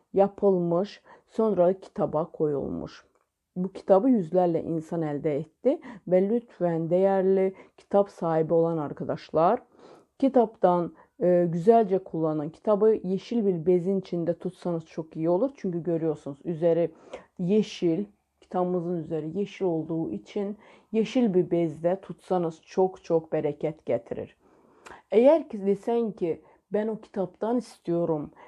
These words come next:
elde edebilir miyim?" Evet, kitaptan, e, bir tek Nur Hanım'a yazarak elde edilebilir. Kitabı beni seven, beni tanıyan, bu ilmin içinde olan, Mayer'i tanıyan insanlara gidebilir.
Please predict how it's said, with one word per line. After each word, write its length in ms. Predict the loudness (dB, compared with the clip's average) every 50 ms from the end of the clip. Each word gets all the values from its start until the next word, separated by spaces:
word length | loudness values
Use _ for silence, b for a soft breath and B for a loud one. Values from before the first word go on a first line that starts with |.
| B B 2
elde 420 | 4 6 6 6 6 4 6 4 4
edebilir 540 | 4 4 2 2 2 0 2 2 2 2
miyim?" 300 | 2 0 -2 -2 -2 -2
Evet, 320 | -2 -2 -2 -4 -4 -8 -12 _ _ _ _ _ _ _ _
kitaptan, 720 | _ _ -4 -4 -4 -4 -2 _ 0 2 2 0 -2 B B B B B B B B 2 6
e, 180 | 6 6 6 4 -2 0
bir 340 | 2 4 4 4 2 0 -6 _
tek 320 | 0 2 2 2 2 0 -4 -10 _ _ -4
Nur 300 | -2 0 0 0 0 -2
Hanım'a 520 | -4 -6 -4 -2 -2 0 0 -2 -2 -2 -2
yazarak 500 | -2 -2 -4 -4 -4 -4 -4 -6 -6 -8
elde 300 | -8 -6 -6 -4 -6 -6
edilebilir. 600 | -6 -8 -8 -8 -8 -6 -8 -8 -8 -8 -10 _ _ _ _ b b b b b b b b -14
Kitabı 480 | -2 2 2 4 6 6 4 4 2 B B B B B 0
beni 260 | 2 2 2 2 -2
seven, 540 | -2 -2 -2 0 0 0 -2 -2 -2 -2 -2
beni 300 | 0 0 0 -2 -4 -6
tanıyan, 600 | -6 -4 -4 -2 -2 -2 -4 -4 -4 -6 -8 -10 B B B B _
bu 160 | -2 -2 -2 -2 -2 -2
ilmin 540 | 0 0 2 2 2 2 2 2 0 -2 -4
içinde 480 | -8 -12 -6 -4 -2 -2 -2 0 0 2
olan, 380 | 2 4 4 2 2 0 -4 B B B B B B B _
Mayer'i 540 | 0 2 4 6 6 6 6 4 4 2 -2
tanıyan 400 | -6 -4 -2 0 0 0 0 0
insanlara 640 | -2 -4 -4 -6 -8 -8 -8 -6 -6 -6 -6 -6 -6
gidebilir. 640 | -6 -8 -8 -8 -8 -8 -8 -8 -8 -8 -10 -12